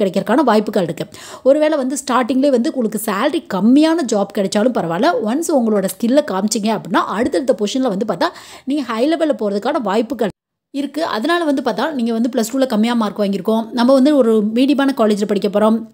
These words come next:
ஜாப் நல்லா கிடைக்குமா அப்படிலாம் நீங்க யோசிக்கவே தேவையில்ல. நீங்க வந்து பார்த்தா ஒன்ஸ் காலேஜ் ஜாயின் பண்ணதுக்கப்புறம் உங்களோட ஸ்கில்லை மட்டும் டெக்னிக்கலாவும் பிளஸ் கம்யூனிகேஷன் ஸ்கில் இந்த மாதிரியான பேசிக் ஸ்கில்ஸ்கள் நல்லா டெவலப் பண்ணிட்டீங்கன்னா நல்ல பிரைவேட் கம்பெனிலே ஜாப்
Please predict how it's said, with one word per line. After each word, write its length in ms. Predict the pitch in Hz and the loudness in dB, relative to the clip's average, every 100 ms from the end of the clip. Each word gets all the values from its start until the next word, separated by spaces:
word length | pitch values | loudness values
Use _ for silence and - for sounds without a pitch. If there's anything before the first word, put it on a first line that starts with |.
| 208 | -2
ஜாப் 180 | 233 269 | 0 0
நல்லா 240 | 254 214 | 0 -2
கிடைக்குமா 460 | 220 202 185 233 196 | -2 -4 -2 -2 -2
அப்படிலாம் 160 | 254 330 | 0 2
நீங்க 160 | 262 | 4
யோசிக்கவே 460 | 214 226 262 - 285 | 4 2 0 0 0
தேவையில்ல. 480 | 220 180 175 339 294 | 2 0 0 -2 0
நீங்க 340 | 262 349 370 | 0 2 2
வந்து 200 | 269 269 | 2 2
பார்த்தா 220 | 233 196 302 247 | 0 0 2 2
ஒன்ஸ் 200 | 233 - | 0 -2
காலேஜ் 280 | 202 214 247 196 | 0 2 2 2
ஜாயின் 220 | 208 240 | 2 2
பண்ணதுக்கப்புறம் 480 | 233 180 185 247 311 254 | 0 -2 -2 -2 -2 0
உங்களோட 260 | 277 359 330 - | 2 2 0 0
ஸ்கில்லை 240 | 247 262 | 2 4
மட்டும் 460 | 302 254 214 320 - | 4 2 -2 -4 -2
டெக்னிக்கலாவும் 760 | 254 214 254 285 294 214 262 302 - _ 247 | -2 2 2 2 2 2 0 -2 -6 _ -8
பிளஸ் 160 | 220 226 | -6 -2
கம்யூனிகேஷன் 480 | 208 262 285 269 214 | -2 0 -2 -4 -4
ஸ்கில் 160 | 247 269 | -2 -2
இந்த 260 | 226 294 | 0 2
மாதிரியான 360 | 320 247 294 220 | 2 2 0 2
பேசிக் 420 | 220 277 240 - | 0 0 -2 -4
ஸ்கில்ஸ்கள் 360 | 233 208 214 302 - - - - | -2 0 2 0 -4 -20 -18 -6
நல்லா 340 | 233 320 381 | -2 0 0
டெவலப் 400 | 226 202 247 277 | 0 0 0 0
பண்ணிட்டீங்கன்னா 380 | 220 185 190 294 | -2 -4 -4 -4
நல்ல 360 | 262 214 302 381 262 | -2 -2 -2 -2 0
பிரைவேட் 280 | 226 247 247 | 0 0 0
கம்பெனிலே 320 | 208 190 254 220 | -2 2 2 2
ஜாப் 140 | 214 | 0